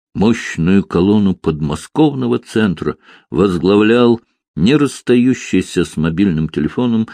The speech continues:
Стефан Светлянский. Он и сейчас бормотал что-то в трубку. Платон увидел Марию, которая смотрела на него глазами полными слёз.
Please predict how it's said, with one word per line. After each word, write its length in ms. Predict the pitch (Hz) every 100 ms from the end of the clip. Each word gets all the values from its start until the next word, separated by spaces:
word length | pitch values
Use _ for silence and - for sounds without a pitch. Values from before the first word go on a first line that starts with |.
| -
Стефан 600 | - - - 113 - 101
Светлянский. 1200 | - - 80 - 85 117 143 131 - - 120 - _ _ _ _ _ - -
Он 380 | 85 135 147 151
и 140 | -
сейчас 460 | 120 123 117 127 143
бормотал 580 | 135 139 131 127 127 135
что-то 400 | - - 127 123
в 140 | - -
трубку. 600 | 90 117 131 - - - _ _ _ _ _ _ _ _ _ _ -
Платон 420 | 76 73 87 82
увидел 400 | 78 82 78 78
Марию, 560 | 71 78 95 113 82 - _ - _ _ _
которая 420 | - 92 90 78
смотрела 720 | - 85 80 - 127 139 131
на 120 | 117
него 540 | 117 104 95 92 90 76
глазами 480 | 69 80 76 82 82
полными 500 | - 139 165 73 73
слёз. 760 | - 87 85 78 - - -